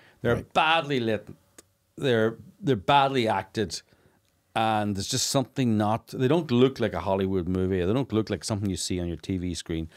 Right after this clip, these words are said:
Speaker 1: I wanted to make sure that people were flicking through their T V and they came across ours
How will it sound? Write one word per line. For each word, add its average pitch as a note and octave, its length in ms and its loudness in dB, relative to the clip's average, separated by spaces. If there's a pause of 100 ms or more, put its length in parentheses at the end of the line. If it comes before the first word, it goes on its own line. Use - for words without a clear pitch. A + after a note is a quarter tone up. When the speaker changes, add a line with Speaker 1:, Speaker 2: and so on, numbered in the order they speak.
(220)
Speaker 1:
I D3 120 2
wanted D3 360 2
to G#2+ 80 -8
make G2+ 120 -2
sure G2+ 220 0
that F2+ 260 -6
people D#3+ 220 -2
were C#3 60 0
flicking B2+ 360 -4
through G#2+ 240 0
their F#2+ 100 0
T G2 220 -4
V F#2 200 0 (240)
and D#3 80 0
they E3+ 60 2
came G3 220 2
across D3 320 2
ours A#2 300 2